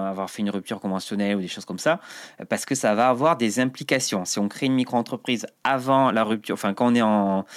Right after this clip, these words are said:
on est salarié, ou après, il va y avoir des, euh, des conséquences sur les aides, sur, euh, plein de choses. Donc il faut se poser la question du est-ce qu'on peut ? Et après, est-ce qu'on peut, c'est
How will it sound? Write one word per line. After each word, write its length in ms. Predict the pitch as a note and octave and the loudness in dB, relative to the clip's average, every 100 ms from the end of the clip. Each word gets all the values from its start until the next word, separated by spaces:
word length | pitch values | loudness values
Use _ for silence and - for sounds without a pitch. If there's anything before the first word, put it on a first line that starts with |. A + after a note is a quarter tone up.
| - - | -18 -4
on 120 | G2 | 0
est 80 | G2+ | 0
salarié, 580 | A2+ G2+ G2 A2+ D#3+ G#3 - - - | 2 0 2 2 0 -2 -14 -20 0
ou 240 | C3+ D#3 D#3+ - | 6 6 6 2
après, 480 | A#2+ - - D3+ - | 0 0 -2 -2 -2
il 100 | A2 | 0
va 80 | A2 | 2
y 80 | A2 | 2
avoir 520 | A#2 C3 D3 D3+ - | 0 4 4 4 -2
des, 460 | G2+ G#2+ G#2 G#2 G#2 | -4 0 2 2 2
euh, 240 | F#2 F#2 | 2 0
des 180 | E2+ F#2+ | -2 -6
conséquences 720 | - E3 - C3 C3+ D#3 - | -2 -4 -2 -2 0 0 -2
sur 400 | A#2 - C3 C#3 | -8 -6 -2 0
les 260 | A2 F#2+ G#2 | 2 0 2
aides, 320 | C3+ C#3+ B2+ | 4 4 2
sur, 600 | A2 - B2 C3 B2 G2+ - - - G2+ | -2 -2 0 2 4 2 -2 -20 -10 -4
euh, 540 | F#2+ F#2 F2+ F#2 F2+ | 0 0 -2 -2 -4
plein 160 | - D3+ | -2 -2
de 80 | - | 0
choses. 300 | A#2+ D3 F3+ - - - | 0 0 -4 -14 -10 -2
Donc 100 | A2 | -2
il 40 | |
faut 100 | B2+ | -2
se 60 | - | -4
poser 180 | B2 B2 | 0 0
la 100 | A#2+ | 0
question 400 | A#2 - B2+ G#2+ | -2 -2 -2 -2
du 240 | G2 G2+ | -2 -4
est-ce 140 | G2 - | -6 -8
qu'on 140 | F#2+ | -8
peut ? 280 | - G3 E4+ _ _ _ _ _ _ | 2 2 2 _ _ _ _ _ _
Et 100 | G#2 | 0
après, 180 | G2 - | 0 0
est-ce 140 | C3 - | -4 -4
qu'on 80 | |
peut, 240 | G#2 E3+ G#3 | 0 2 2
c'est 480 | - C#3+ E3 F#3+ | 2 2 2 0